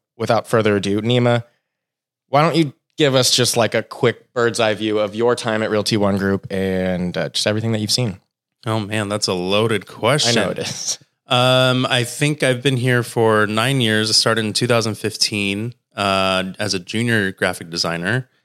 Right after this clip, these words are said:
Speaker 2: And ever since then, there's been changes and it's gotten so much better and so mon-, so many, like,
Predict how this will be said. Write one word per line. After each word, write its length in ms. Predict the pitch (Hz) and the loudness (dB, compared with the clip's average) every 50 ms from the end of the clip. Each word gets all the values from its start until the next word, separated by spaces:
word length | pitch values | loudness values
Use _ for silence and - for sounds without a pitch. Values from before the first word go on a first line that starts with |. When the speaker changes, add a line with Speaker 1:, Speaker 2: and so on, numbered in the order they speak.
| _ _ _ _ _ _ | _ _ _ _ _ _
Speaker 2:
And 1300 | - 110 107 104 104 104 104 104 104 107 104 104 104 104 107 104 104 104 104 104 104 104 104 104 104 104 | -4 -2 0 2 2 2 2 2 2 2 2 2 0 0 0 0 0 0 0 0 0 0 0 0 0 2
ever 220 | 107 110 117 127 | 2 2 2 2
since 260 | - - 127 123 - | 2 2 2 0 2
then, 240 | - 127 120 117 117 | 2 2 2 2 2
there's 200 | 113 107 104 104 | 2 2 0 0
been 360 | 113 107 104 101 101 98 95 | -2 0 0 0 -2 -2 -2
changes 760 | - - - 131 131 135 135 123 131 135 131 131 131 127 123 | -2 -2 0 2 2 2 2 2 2 2 4 4 2 2 2
and 120 | 117 101 101 | 0 0 0
it's 160 | 98 - - | 0 -2 0
gotten 240 | - 117 107 104 107 | 0 0 0 2 2
so 180 | - - 131 | 2 2 2
much 280 | 127 127 123 - - - | 2 0 0 -2 -2 -2
better 400 | 120 113 117 120 117 117 117 117 | 0 2 4 4 4 4 4 4
and 320 | 104 95 95 95 90 - - | 2 0 -2 -4 -6 -4 -2
so 160 | 110 107 131 | 0 2 2
mon-, 260 | 127 123 120 113 - | 2 2 0 -2 0
so 160 | - - 143 | 0 0 2
many, 200 | 143 143 135 117 | 2 2 2 2
like, 320 | 104 95 95 92 - - | 2 0 0 -2 -4 -18